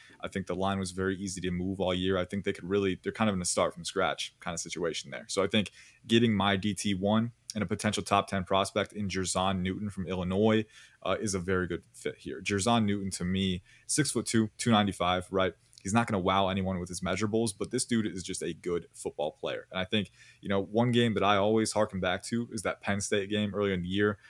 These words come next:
breaking down his film in that. This dude is six-foot-two, two ninety-five, and he's stunting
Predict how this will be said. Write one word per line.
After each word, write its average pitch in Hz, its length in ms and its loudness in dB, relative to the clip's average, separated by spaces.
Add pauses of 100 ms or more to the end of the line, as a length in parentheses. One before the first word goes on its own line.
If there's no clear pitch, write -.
(160)
breaking 113 320 0
down 110 160 4
his 101 180 -4
film 104 300 0
in 87 100 -2
that. 98 360 0 (420)
This 139 160 0
dude 160 260 2
is 110 180 0
six-foot-two, 113 540 -2
two 117 160 -2
ninety-five, 110 560 0 (300)
and 110 80 0
he's 107 120 0
stunting 127 640 0